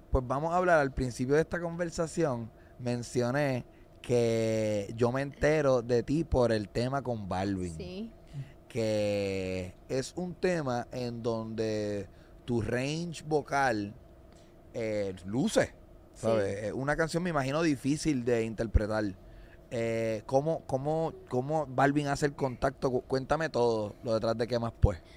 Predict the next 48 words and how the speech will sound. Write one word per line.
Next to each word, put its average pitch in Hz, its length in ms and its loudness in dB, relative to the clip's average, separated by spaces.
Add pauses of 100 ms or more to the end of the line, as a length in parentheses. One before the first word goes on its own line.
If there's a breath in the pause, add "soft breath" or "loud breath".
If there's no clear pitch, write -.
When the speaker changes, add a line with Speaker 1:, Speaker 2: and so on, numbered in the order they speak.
(260 loud breath)
Speaker 2:
Bueno, 226 320 -2 (540)
para 226 200 -4
Qué 320 140 -6
Más 392 160 -4
Pues 381 220 0
me 349 100 0
había 277 220 0
hablado 277 320 2
Balvin 254 340 0
por 214 160 -2
Instagram. 220 540 -4 (240)
Yo - 160 -6
en 277 80 2
ese 269 160 -4
momento 254 280 -2
estaba 254 300 4
de 233 80 2
vacaciones 269 480 -2
en 240 80 -2
Santiago 233 400 0
del 214 160 2
Estero, 214 320 -2
una 208 140 -2
provincia 226 400 0
de 220 60 2
Argentina. 196 500 -6 (880 loud breath)
Y 349 100 -6
nada, 226 360 4
yo 302 380 6
soy 311 200 4
bastante 320 400 0
difícil 277 540 2
de 214 80 4
ubicar, 208 420 0
siempre. 208 600 -2 (380 loud breath)
No, 214 960 -4
no 254 160 0
leo 277 240 6
los 247 100 4
mensajes 247 440 -2
de 247 80 2
Instagram, 226 1200 -2
no 240 140 0
contesto 247 360 -2
mucho 254 220 -6
el 233 100 -4
teléfono, 226 960 -2
¿viste? 220 500 -4